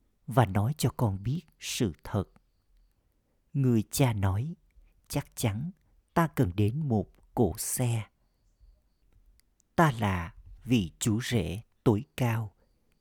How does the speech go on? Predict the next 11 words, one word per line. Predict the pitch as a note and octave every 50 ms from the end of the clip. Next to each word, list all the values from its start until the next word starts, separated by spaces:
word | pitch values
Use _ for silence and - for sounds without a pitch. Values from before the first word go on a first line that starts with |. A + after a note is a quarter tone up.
| _ _ _ _ _ _ -
Vì | C#3 A2 C3+ A#2+ G2 - -
vậy, | B2 A2 F#2 F2 E2+ - _ _ _ _ _ _ _ _ _ _ _ _ _
ta | - D3 - - -
cần | - C3+ F#2+ F2 D#2+ D2 C#2+ - _ _ _
một | A2+ G#2+ G#2 G2+ F2 - - _ _ _ _ _ _
cô | - C3 A#2+ G2+ F#2 F2+
dâu | G#2+ A#2 G#2+ F#2+
lớn." | F2+ F2+ F#2 G2+ G2 F#2+ G#2 D3 F3+ - - _ _ _ _ _ _ _ _ _ _ _ _ - _ _ _ _ _ _ _ _ _ _ - - - - - _ _ _ _ _ _ _ _ _ _
Sarasvati | - - - - D3 A#2+ A2 B2+ C3+ - - - B2+ A2+ - _ - A#2+ G#2+ G2 F#2+ - _ _ _ _ _ _ _
cũng | - C#3+ A2+ F#2 G#2
là | B2+ C#3+ B2+ A2+ G#2 F#2 F2